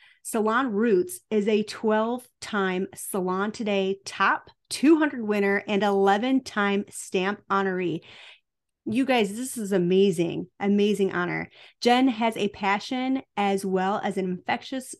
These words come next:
drive to help the salon industry with innovations for growth and profitability. Using her background in marketing, e-commerce, S E O, web creation, graphic design, and her heart for the salon industry, Jen LeBlanc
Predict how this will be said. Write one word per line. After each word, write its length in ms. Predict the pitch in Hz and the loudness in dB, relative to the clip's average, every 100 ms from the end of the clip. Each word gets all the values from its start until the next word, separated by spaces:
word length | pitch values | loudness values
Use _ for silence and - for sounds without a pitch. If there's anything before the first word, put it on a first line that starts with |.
| 190 185 | -12 -8
drive 560 | 196 185 185 214 233 | -2 0 0 -2 -6
to 140 | - 185 | -8 -4
help 200 | 190 196 | -4 -6
the 100 | 196 | -8
salon 400 | - 190 202 240 | -4 -2 -2 -4
industry 520 | 226 208 - 220 208 | -4 -6 -4 -4 -2
with 180 | 196 180 | -4 -6
innovations 680 | - 226 247 220 214 220 202 | -6 -4 0 0 0 -6 -6
for 140 | 190 | -8
growth 460 | 180 190 196 240 247 | -8 -4 -2 -2 -6
and 160 | 208 185 | -6 -8
profitability. 880 | - 175 214 240 202 185 180 - - _ _ - - - | -6 -6 -4 -4 -4 -4 -6 -10 -12 _ _ -20 -16 -4
Using 240 | 220 220 | -2 0
her 160 | 240 220 | -2 -2
background 580 | 170 190 208 220 220 202 | 0 0 0 0 -4 -2
in 160 | 175 | -2
marketing, 720 | 175 185 202 233 233 233 226 - _ | -2 -2 -4 -4 -2 -2 -4 -10 _
e-commerce, 920 | 226 233 - 220 220 214 214 214 - 381 - | -2 -2 -2 -2 -2 -2 -2 -4 -10 -14 -2
S 300 | 214 233 - | 0 0 0
E 180 | 226 214 | -2 0
O, 380 | 208 202 202 196 | -2 -4 -6 -2
web 260 | 196 240 - | 0 0 -2
creation, 720 | - 226 202 196 208 196 196 _ - | -6 -2 0 -2 -2 -2 -4 _ -12
graphic 500 | 185 196 247 302 302 | -2 0 0 -2 -8
design, 540 | 254 208 202 196 196 - | -6 -2 0 2 0 -2
and 160 | 196 175 | -6 -4
her 160 | 196 | -6
heart 400 | 175 - 190 214 - | -6 -2 -2 -2 -8
for 120 | 208 | -6
the 80 | 190 | -6
salon 340 | - 180 190 | -6 -4 -4
industry, 640 | 190 190 190 220 233 269 - _ _ _ _ - 170 | -2 -2 -2 -6 -4 -6 -12 _ _ _ _ -10 -6
Jen 340 | 156 196 190 | 0 2 2
LeBlanc 560 | 214 214 190 180 220 | -2 -2 -2 -2 -6